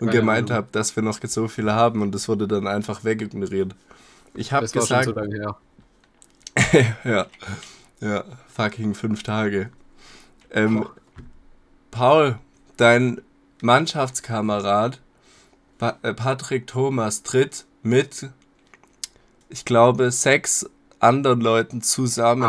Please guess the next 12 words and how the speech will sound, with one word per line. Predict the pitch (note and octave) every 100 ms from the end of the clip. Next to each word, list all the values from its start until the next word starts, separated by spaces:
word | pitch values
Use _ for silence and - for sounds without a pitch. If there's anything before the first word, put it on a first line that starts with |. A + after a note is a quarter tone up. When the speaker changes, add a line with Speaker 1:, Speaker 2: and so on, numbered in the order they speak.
| G#2
Speaker 2:
Acht |
Speaker 1:
aus | - A2 -
der | A#2
Speaker 2:
anderen. | G#2+ G#2+
Speaker 1:
Nationalmannschaft | - A#2 A2 A2+ B2+ G#2+ G2+ G#2+ G2 A#2
im | G2+
Faustball | A#2 A2+ - - F#2+ F#2+
aus. | F#2+ F#2+ G2+ - _ _ _ _ _ _ -
Speaker 2:
Acht | B2 - - -
anderen. | A2+ G#2+ G#2 G#2 G2+ - _ _ _ _ _ _ _
Speaker 1:
Acht | A#2+ B2+ - -
anderen? | G#2 G2 F#2+ G#2 B2+